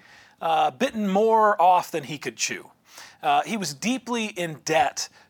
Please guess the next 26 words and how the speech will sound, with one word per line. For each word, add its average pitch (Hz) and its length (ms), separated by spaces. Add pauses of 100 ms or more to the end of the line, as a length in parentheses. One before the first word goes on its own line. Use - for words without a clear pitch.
to 175 100
the 151 120
main 208 480
corporation, 110 880 (500)
and, 160 220
and 165 160
the 160 40
main 190 340
corporation 151 640
decided 139 480
that 127 100
they 185 140
just 170 340
wanted 156 280
to 139 40
buy 175 320
this 202 160
guy 180 280
out 139 300 (360)
and, 151 440
and 151 200
just 131 200
run 185 200
it 175 120
themselves 139 600
instead. - 420